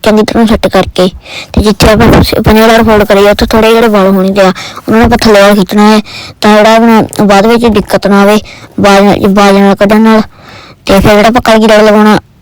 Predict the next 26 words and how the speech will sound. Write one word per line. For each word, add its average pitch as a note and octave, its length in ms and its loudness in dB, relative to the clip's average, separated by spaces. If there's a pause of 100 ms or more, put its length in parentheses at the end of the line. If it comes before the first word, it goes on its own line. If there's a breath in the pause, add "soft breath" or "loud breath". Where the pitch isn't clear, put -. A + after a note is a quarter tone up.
(120)
ਅੱਧਾ A3+ 220 2
ਉੱਤੇ, A3+ 220 0
ਅੱਧਾ A#3 260 0
ਥੱਲੇ A#3+ 220 2
ਫੋਲਡ G#3+ 260 2
ਕਰਕੇ G3+ 240 0
ਜਿਹੜਾ G#3 180 0
ਆਪਾਂ A3 160 0
ਲੜ G3+ 140 2
ਨੂੰ G3 160 0 (600 loud breath)
ਬੈਕ G#3 300 0
ਤੋਂ A3+ 140 0
ਥੋੜ੍ਹੀ A#3+ 320 0
ਚੌੜਾਈ A#3 260 0
'ਚ A3 100 -2
ਲੈ G#3 180 2
ਕੇ G3 260 -2 (100)
ਮੂਹਰੇ A3 200 2
ਜਾ A#3 120 2
ਕੇ A3 100 0
ਜਿਹੜੀ G#3 160 2
ਉਹਦੀ G#3+ 300 0
ਚੌੜਾਈ A3 180 0 (100)
ਘਟਾ G#3+ 200 0
ਦੇਣੀ F#3+ 260 0
ਹੈ G3+ 80 0